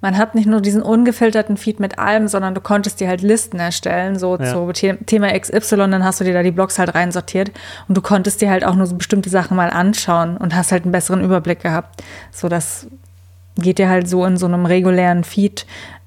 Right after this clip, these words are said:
Speaker 1: äh, egal auf welcher Plattform, halt völlig verloren, weil sie dieses Feature halt nicht kennen. Dieses, "Gib mir mal doch bitte nur meinen Feed für
Speaker 2: Ja.
Speaker 1: X Y Z."
Speaker 2: Also ich, äh,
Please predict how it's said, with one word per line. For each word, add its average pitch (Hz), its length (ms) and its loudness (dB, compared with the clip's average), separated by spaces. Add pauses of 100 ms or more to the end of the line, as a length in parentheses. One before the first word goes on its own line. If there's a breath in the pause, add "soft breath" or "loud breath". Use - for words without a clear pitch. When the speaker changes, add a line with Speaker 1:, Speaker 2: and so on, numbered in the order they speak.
Speaker 1:
äh, 180 200 0
egal 180 280 2
auf 175 120 -4
welcher 185 220 2
Plattform, 180 480 0
halt 175 140 2
völlig 185 320 0
verloren, 185 400 2
weil 180 100 2
sie 175 120 -2
dieses 175 340 0
Feature 208 340 0
halt 170 240 -2
nicht 170 200 -8
kennen. 175 380 -4 (460 loud breath)
Dieses, 175 360 -6 (280)
"Gib - 200 -12
mir 185 60 2
mal 175 160 4
doch 175 120 2
bitte 185 240 0
nur 185 200 4
meinen 175 260 2
Feed 190 240 -2
für 180 400 0 (420 loud breath)
Speaker 2:
Ja. 151 420 -2
Speaker 1:
X - 260 -4
Y 180 400 0
Z." 185 260 -2 (880)
Speaker 2:
Also 160 340 4
ich, 180 480 0
äh, 170 640 4